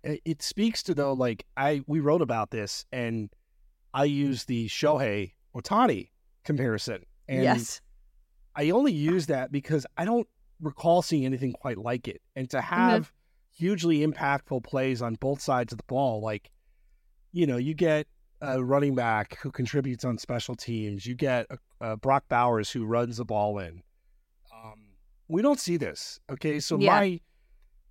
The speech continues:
Speaker 1: if you want somebody that could kind of break protocol and win a Heisman, so let's say Colorado, like, whatever the realistic expectations
Speaker 2: Yes,
Speaker 1: are.
Speaker 2: I think that's
Speaker 1: And they're
Speaker 2: the
Speaker 1: obviously
Speaker 2: next step. It's like, what do we, what do
Speaker 1: they
Speaker 2: we expect from Colorado here next?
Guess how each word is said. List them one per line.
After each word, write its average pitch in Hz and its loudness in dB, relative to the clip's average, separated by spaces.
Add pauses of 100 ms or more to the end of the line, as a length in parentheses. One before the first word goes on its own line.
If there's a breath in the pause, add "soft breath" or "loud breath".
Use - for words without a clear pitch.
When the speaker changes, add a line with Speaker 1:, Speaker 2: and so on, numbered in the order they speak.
Speaker 1:
if 151 -2
you 170 0
want 247 2
somebody 220 2
that 143 -2
could - -6
kind 208 0
of 131 0
break 139 0
protocol 151 2
and 127 -4
win 139 -4
a 117 -4
Heisman, 127 -4 (460)
so 156 -2
let's 240 4
say 254 0
Colorado, 143 2
like, 123 -8
whatever 214 4
the 196 0
realistic 160 0
expectations 117 -6
Speaker 2:
Yes, 165 4
Speaker 1:
are. - -2
Speaker 2:
I 226 4
think 254 0
that's 233 4
Speaker 1:
And 160 2
they're 165 6
Speaker 2:
the 190 8
Speaker 1:
obviously 190 4
Speaker 2:
next 185 0
step. 185 -10
It's 196 -8
like, 196 -2
what 262 4
do 370 0
we, 339 2
what 254 -2
do - 10
Speaker 1:
they 330 6
Speaker 2:
we 320 0
expect - 0
from 214 -2
Colorado 180 0
here 180 -2
next? 165 -8